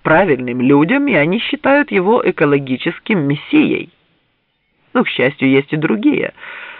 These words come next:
э, кто понимает, что он просто сумасшедший фанатик, и я уверен в успехе. Всё понятно? Да. Мэривейл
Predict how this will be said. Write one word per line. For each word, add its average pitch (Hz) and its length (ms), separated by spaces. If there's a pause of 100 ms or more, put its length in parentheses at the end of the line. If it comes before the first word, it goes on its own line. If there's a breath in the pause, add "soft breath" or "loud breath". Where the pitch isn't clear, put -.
(140)
э, 135 140
кто - 180
понимает, 139 500
что - 180
он 117 120
просто 165 500 (100)
сумасшедший 135 600
фанатик, - 640
и 110 500
я 185 280 (380 loud breath)
уверен 147 500
в 123 60
успехе. - 580 (1000)
Всё 160 180
понятно? 220 600 (1800)
Да. 135 400 (760)
Мэривейл 117 720